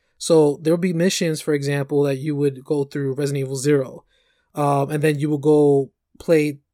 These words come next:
s-, uh, through, uh, play out certain events from Resident Evil Remake, uh, Resident Evil Three Nemesis, and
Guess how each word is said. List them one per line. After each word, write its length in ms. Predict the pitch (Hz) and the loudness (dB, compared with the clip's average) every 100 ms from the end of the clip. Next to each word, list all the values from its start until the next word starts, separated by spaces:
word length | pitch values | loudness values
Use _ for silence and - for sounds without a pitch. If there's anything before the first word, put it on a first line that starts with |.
| _ | _
s-, 220 | - - | -10 -10
uh, 260 | - 156 139 | -6 -6 -6
through, 240 | 151 151 | -8 -6
uh, 220 | 151 135 | -6 -6
play 300 | - - 156 | -6 0 2
out 300 | 151 143 - | 2 -4 -6
certain 260 | - 160 151 | -6 -6 -4
events 340 | 139 147 139 | -6 -6 -6
from 300 | - 147 135 135 - _ | -6 -4 -4 -10 -18 _
Resident 300 | - 143 139 | -4 -2 -2
Evil 180 | 135 135 | -2 0
Remake, 520 | 180 196 151 - - _ _ _ _ | 2 2 0 -10 -20 _ _ _ _
uh, 200 | 160 143 | -4 -2
Resident 240 | 135 143 151 | 0 0 -2
Evil 160 | 139 | -4
Three 200 | 139 151 | -4 -4
Nemesis, 680 | 151 175 165 - 135 - - _ _ | 0 2 0 -2 -8 -10 -14 _ _
and 500 | 160 147 139 135 175 | -6 -4 -4 -6 -14